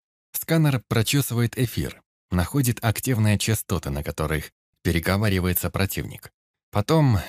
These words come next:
магия профессора. Подбор ключа к их шифру, расшифровка переговоров. А если не выйдет, в нужный момент включить глушилку и утопить эфир в море белого шума или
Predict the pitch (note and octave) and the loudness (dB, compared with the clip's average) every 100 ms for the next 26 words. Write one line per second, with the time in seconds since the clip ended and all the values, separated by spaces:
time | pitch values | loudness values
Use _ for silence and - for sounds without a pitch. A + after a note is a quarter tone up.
0 | - E2 G#2 E2+ F2 E2+ - F2+ - F2 | -6 -2 0 0 0 0 -2 -2 -2 -4
1 | - - - _ _ _ - A2 C3+ D3 | -6 -12 -14 _ _ _ -2 0 2 0
2 | A#2 A2 G#2+ B2 - A2+ - - G2 - | 2 -2 0 0 0 -2 -4 -2 -4 -4
3 | - - _ _ - E2 - E2 A2+ G2 | -12 -16 _ _ -6 -4 -4 -4 -2 -2
4 | F#2 - F2 E2 F2 D#2+ - - _ _ | -4 -2 0 0 0 -2 -6 -14 _ _
5 | _ _ - A#2+ D3 - A2 G#2+ A2 C3+ | _ _ -4 0 0 0 0 0 2 0
6 | A#2 G#2+ - - F2 A#2 A2 E2+ D#2+ E2+ | 2 -2 -4 -8 -2 0 0 0 0 2
7 | A2 F#2 - - _ - - G2+ G2 G#2+ | 0 0 -6 -18 _ -14 -6 -4 -2 0
8 | F#2 E2+ E2 B2+ F2+ D#2 D2+ D2 G2+ F#2 | 0 0 0 -2 -2 -2 -4 -4 -4 -2
9 | G#2+ - F2+ D2+ - A#2+ F2 - F2+ G#2 | 0 0 -4 -4 -2 -2 -2 -4 -2 0
10 | F2+ E2+ G2 E2+ D#2 - A#2 D#2+ D2 D2+ | 0 0 0 0 -4 -4 -2 0 -2 -2
11 | D2+ | -4